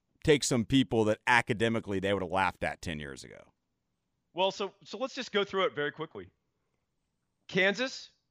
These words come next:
Speaker 2: they're gonna be in the Big Ten.
Speaker 1: They're gonna be
Speaker 2: It's,
Speaker 1: the
Speaker 2: it's,
Speaker 1: Yeah.
Speaker 2: it's over. There's no problem.
Speaker 1: Yeah, w-, yeah, no, I know, but Kansas is also not as big a brand as people in the Big Twelve or Kansas thinks. They, they bring nothing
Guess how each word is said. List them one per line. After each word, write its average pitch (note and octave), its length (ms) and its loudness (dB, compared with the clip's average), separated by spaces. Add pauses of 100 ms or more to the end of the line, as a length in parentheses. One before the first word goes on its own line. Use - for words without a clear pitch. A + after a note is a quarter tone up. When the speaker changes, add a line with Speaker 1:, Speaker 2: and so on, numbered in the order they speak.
(240)
Speaker 2:
they're D#3+ 80 -6
gonna E3+ 100 -4
be E3+ 80 -2
in D#3+ 60 -2
the D3+ 60 -4
Big C3+ 180 -6
Ten. D#3 280 -2 (320)
Speaker 1:
They're F3+ 100 6
gonna C#4 140 4
be C4+ 80 4
Speaker 2:
It's, A3+ 160 6
Speaker 1:
the - 80 -20
Speaker 2:
it's, - 180 -12 (560)
Speaker 1:
Yeah. F3+ 240 8
Speaker 2:
it's D#3+ 160 0
over. B2+ 340 2 (180)
There's D3+ 140 -12
no E3+ 80 0
problem. B2+ 360 -2
Speaker 1:
Yeah, F3 100 2 (160)
w-, F3 200 -12
yeah, A3 400 12
no, G3+ 200 8
I G3+ 120 10
know, G3+ 280 12
but D#3+ 300 2
Kansas G3+ 440 0
is D3 100 -2
also C#3+ 540 4
not B2 420 4
as G#2+ 140 -2
big G#2 180 -2
a A2 40 -2
brand G2+ 580 0
as F#2 320 0
people G#2+ 260 -6
in G2+ 60 -2
the F#2+ 80 -6
Big E2+ 220 -6
Twelve F2+ 500 -2 (560)
or G2+ 160 -2
Kansas F2 540 -4
thinks. C#2 440 -10
They, A2+ 200 -2
they A2 160 2
bring A2 380 2 (480)
nothing E2+ 1200 0